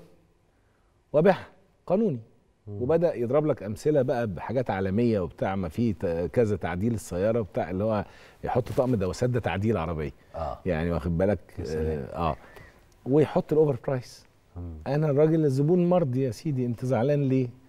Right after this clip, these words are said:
Speaker 1: هو هيشتري الفواحة دي بمية ألف جنيه.
Speaker 2: هو راضي.
Speaker 1: هو راضي. لا، طب هنا ابتدينا نتدخل، وده كان قرار مهم جدًا اتخذناه. القرار ده بيقول إيه؟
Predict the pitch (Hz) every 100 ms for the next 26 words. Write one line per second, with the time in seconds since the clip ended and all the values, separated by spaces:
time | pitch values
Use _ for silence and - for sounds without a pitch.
0 | _ - 165 147 123 - 160 147 120 123
1 | 139 139 123 127 156 175 165 147 135 127
2 | 113 117 - 87 87 92 104 90 - -
3 | - 135 139 151 123 113 - - 95 -
4 | _ - - _ _ - 175 185 170 110
5 | - 131 156 - 104 - - 107 139 -
6 | 135 - 127 131 123 117 127 95 101 95
7 | 107 - - - - 76 71 - _ -
8 | - - - - _ - 92 160 202 196
9 | 151 135 135 113 123